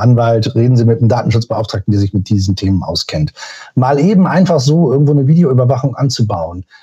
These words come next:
ruft häufig Widerspruch hervor. Das heißt, ohne Einbeziehung der Mieter und der betroffenen Personen in diese Maßnahme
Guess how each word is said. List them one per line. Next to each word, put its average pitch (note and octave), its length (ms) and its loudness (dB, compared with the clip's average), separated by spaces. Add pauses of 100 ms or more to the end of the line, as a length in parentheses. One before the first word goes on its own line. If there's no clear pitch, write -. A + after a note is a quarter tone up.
(160)
ruft D3+ 440 0
häufig F3+ 440 0
Widerspruch C#3+ 440 -2
hervor. D#2+ 480 -10
Das F2+ 160 -10
heißt, B2 320 -2 (280)
ohne E3 400 0
Einbeziehung D3+ 580 0
der B2 140 0
Mieter B2+ 400 0
und F#2+ 100 -4
der A#2 80 -2
betroffenen A#2+ 420 -4
Personen A#2 520 0
in C#3 180 2
diese B2+ 260 2
Maßnahme A2+ 720 0